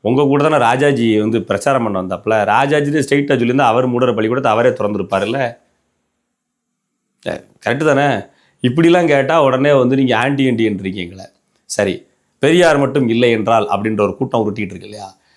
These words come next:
இந்த கூட்டங்களுக்கு சொல்லுங்க, பொய் சொன்னாலும் அளவா சொல்லுங்கடா. அவர் ஒரு லெட்டர் பேட் இயக்கம் வச்சிருக்காரு. மறுபடியும் சொல்றேன், எப்படி லெட்டர் பேட் இயக்கம் ஞாபகம் வச்சுக்கணும். இனிமே யாராச்சும் பெரியார் பேர் இயக்கம் சொல்லக்கூடாது, லெட்டர் பேட்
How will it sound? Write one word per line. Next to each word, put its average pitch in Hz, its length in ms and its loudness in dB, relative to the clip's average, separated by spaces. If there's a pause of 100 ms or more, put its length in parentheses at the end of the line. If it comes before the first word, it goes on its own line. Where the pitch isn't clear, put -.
(140)
இந்த 147 160 0
கூட்டங்களுக்கு 147 520 -2
சொல்லுங்க, 90 600 -8
பொய் 180 240 2
சொன்னாலும் 107 560 0 (200)
அளவா 147 360 0
சொல்லுங்கடா. 90 480 -6 (480)
அவர் 156 360 2
ஒரு 151 220 2
லெட்டர் 151 400 0
பேட் 208 140 4
இயக்கம் 131 220 0
வச்சிருக்காரு. 98 360 -4
மறுபடியும் 139 420 0
சொல்றேன், 123 180 2
எப்படி 101 260 -2 (380)
லெட்டர் 127 460 0
பேட் 143 280 4
இயக்கம் 139 720 0 (100)
ஞாபகம் 131 260 2
வச்சுக்கணும். 98 380 -6 (520)
இனிமே 135 280 0
யாராச்சும் 127 400 0
பெரியார் 127 360 2
பேர் 143 240 2
இயக்கம் 135 280 0
சொல்லக்கூடாது, 98 400 -2
லெட்டர் 127 400 0
பேட் 196 260 0